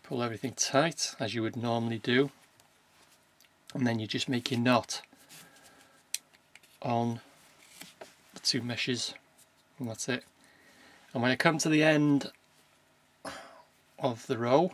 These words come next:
of the sixteen meshes, I do exactly the same with the last two.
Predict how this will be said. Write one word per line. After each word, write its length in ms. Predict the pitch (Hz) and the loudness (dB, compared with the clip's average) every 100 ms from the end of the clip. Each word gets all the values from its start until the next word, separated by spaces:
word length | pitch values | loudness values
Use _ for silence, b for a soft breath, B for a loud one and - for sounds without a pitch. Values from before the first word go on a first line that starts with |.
| - | -6
of 120 | - - | -10 -6
the 80 | |
sixteen 480 | - - - 151 127 | -4 -4 -2 0 0
meshes, 480 | 123 - 131 127 - B B B B B _ | 0 0 0 0 -2 B B B B B _
I 60 | - | -4
do 140 | 131 | -2
exactly 500 | 135 110 139 - 135 | 0 0 0 2 0
the 100 | 123 | 2
same 480 | - - 123 120 113 - | 4 6 6 4 -2 -10
with 100 | 147 | -8
the 80 | 120 | -4
last 320 | 120 - - | -4 -4 -4
two. 220 | - 117 | -2 -2